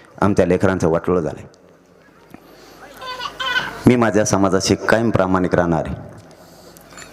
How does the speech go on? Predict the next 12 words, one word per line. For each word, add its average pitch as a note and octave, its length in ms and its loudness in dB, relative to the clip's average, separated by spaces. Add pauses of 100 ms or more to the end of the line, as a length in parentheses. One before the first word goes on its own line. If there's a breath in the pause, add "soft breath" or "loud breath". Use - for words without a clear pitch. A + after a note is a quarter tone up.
(440)
पण F2 120 4 (100)
या A2 200 4
गादीवरून F#2 600 2
मला F#2 380 2
खरं A2 240 2
जे G2+ 180 2
बोलायचं F2 380 2 (100)
ते F#2+ 40 2
मला E2+ 240 2
नाही D#2 160 -2
बोलता C#2 280 -6
येत, - 240 -16